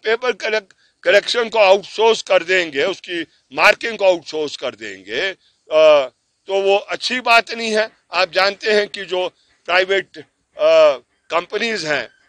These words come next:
वो किस तरीके से marking करेंगे, वो बिक सकता है, वो उसमें हेरा फेरी हो सकती है। तो again, वो भी क्या कहते हैं, ठीक बात नहीं है, तो इस बात का भी हमने जिक्र किया है। चल रहा है सीमेंट प्लांट का, अडानी जो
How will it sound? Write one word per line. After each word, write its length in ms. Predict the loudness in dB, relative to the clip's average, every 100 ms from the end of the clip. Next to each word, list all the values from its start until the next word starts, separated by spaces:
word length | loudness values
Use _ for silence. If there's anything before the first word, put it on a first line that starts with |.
| -6
वो 160 | -2 -2
किस 280 | -4 -10
तरीके 420 | -12 -18 -18 -12 -10
से 180 | -8
marking 440 | -8 -8 -8 -10 -10
करेंगे, 420 | -8 -6 -8 -8
वो 180 | -8 -8
बिक 240 | -10 -14
सकता 420 | -14 -18 _ -8
है, 200 | -4 -4
वो 260 | -4 -6 -8 _ _ -20
उसमें 280 | -12 -6 -4
हेरा 300 | -2 -2 -2
फेरी 320 | -4 -10 -6
हो 140 | -8
सकती 360 | -8 -14 -10 -2
है। 180 | -2 -2 _ _ -8
तो 160 | -4 0
again, 260 | 2 2 -2 _ _ -6
वो 120 | -6
भी 160 | -6 -10
क्या 220 | -8 -8
कहते 340 | -8 -10 -8
हैं, 100 | -8 -12 _ _ -14
ठीक 280 | -12 -8
बात 260 | -4 -4 -6
नहीं 220 | -12 -8
है, 180 | -6 -8 _ _ -18
तो 100 | -16
इस 220 | -14 -16 -12
बात 160 | -14 -14
का 60 | -18
भी 140 | -16
हमने 320 | -16 -16 -18 -18 _ _ _
जिक्र 220 | -18 -14 -14
किया 280 | -16 -20
है। 140 | -20 _ _ _ -12 -6
चल 200 | -4 -2
रहा 240 | 0 -2
है 160 | -2 -8
सीमेंट 340 | -10 -12 -10
प्लांट 340 | -10 -8 -8 -8
का, 120 | -10
अडानी 340 | -8 -8 -8
जो 320 | -10 -8 -8